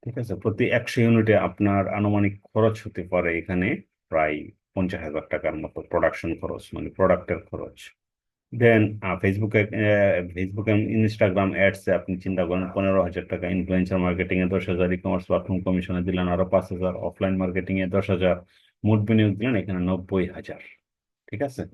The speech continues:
তো বিনিয়োগ, বিনিয়োগ করা মানে সকল খরচ চিন্তা করলেন। তারপর প্রতিটা কিট বিক্রয়, আহ, বিক্রয় মূল্য ধরলেন আপনি পনেরোশো টাকা, ঠিক আছে? এই যে আমি যে বাজেটটা বললাম, সেই বাজেট অনুযায়ী প্রতিটা কিট বিক্রয় মূল্য ধরবেন আপনি পনেরোশো টাকা।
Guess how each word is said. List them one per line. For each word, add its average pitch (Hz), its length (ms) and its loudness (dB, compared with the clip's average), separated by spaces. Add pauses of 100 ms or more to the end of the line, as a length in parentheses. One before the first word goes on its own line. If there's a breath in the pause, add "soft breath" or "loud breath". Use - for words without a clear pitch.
(920)
তো 78 180 0
বিনিয়োগ, 104 380 2
বিনিয়োগ 110 300 6
করা 95 180 0
মানে 101 180 0
সকল 147 420 2
খরচ 123 300 -4 (280)
চিন্তা 95 260 -2
করলেন। 82 280 -8
তারপর 95 180 -6
প্রতিটা 123 340 2
কিট 127 360 -2
বিক্রয়, 117 500 4
আহ, 101 240 4
বিক্রয় 113 300 0
মূল্য 123 280 2
ধরলেন 107 320 -2
আপনি 117 420 -6
পনেরোশো 107 400 0
টাকা, - 240 -12 (300)
ঠিক 92 120 -6
আছে? 101 240 -6
এই 92 180 -2
যে 95 340 0
আমি 92 160 0
যে 98 100 0
বাজেটটা 92 460 2
বললাম, 95 400 0
সেই 101 180 -4
বাজেট 85 300 -6
অনুযায়ী 92 200 -8
প্রতিটা 95 340 -6
কিট 95 280 -4
বিক্রয় 95 320 -2
মূল্য 95 260 0
ধরবেন 90 340 -4
আপনি 127 200 -4 (180)
পনেরোশো 92 380 0
টাকা। 82 220 -10